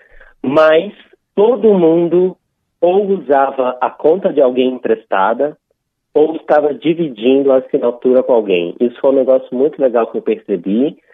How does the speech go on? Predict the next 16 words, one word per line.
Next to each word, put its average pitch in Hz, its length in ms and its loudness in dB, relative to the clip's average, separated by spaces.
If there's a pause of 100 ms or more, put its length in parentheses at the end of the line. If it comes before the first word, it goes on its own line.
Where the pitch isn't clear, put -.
(360)
porque 117 440 -2
a 120 160 4
gente 120 300 -6
sabe 123 220 0
que 113 400 -4
não 113 320 2
é 110 600 0
exatamente 107 560 -2
barato 110 600 0
você 98 360 -4
conseguir 95 920 -6 (220)
manter 101 520 0
todas 120 420 2
as 95 220 -2
assinaturas, 101 760 -2
né? 110 160 0